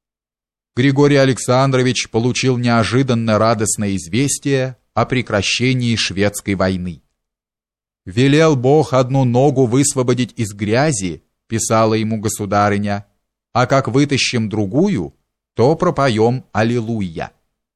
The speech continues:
Мир со Швецией дал возможность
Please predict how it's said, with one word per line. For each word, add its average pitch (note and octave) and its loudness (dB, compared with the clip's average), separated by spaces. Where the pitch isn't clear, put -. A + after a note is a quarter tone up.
Мир D3 2
со C#3 0
Швецией B2 -2
дал D#3 2
возможность D3+ 0